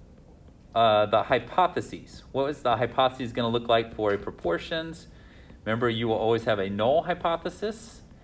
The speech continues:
and you will always say P, right? Not P hat. Always say P equals, and then you'll put a value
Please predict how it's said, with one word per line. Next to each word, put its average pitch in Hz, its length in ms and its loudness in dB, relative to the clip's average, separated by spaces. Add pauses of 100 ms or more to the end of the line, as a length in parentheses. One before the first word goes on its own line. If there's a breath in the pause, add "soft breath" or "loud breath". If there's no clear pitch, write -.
(320 loud breath)
and 120 140 -2
you 139 60 4
will 135 80 6
always 131 300 2
say 117 360 -2
P, 127 840 -4 (920)
right? 98 200 -8
Not 113 280 -10
P 156 180 -10
hat. 123 260 -4 (540)
Always 117 320 -4
say 101 320 -10
P 107 840 -10 (760 loud breath)
equals, 165 720 2 (400 loud breath)
and 143 160 -6
then 135 160 0
you'll 127 80 2
put 123 220 2
a 123 40 4
value 90 500 0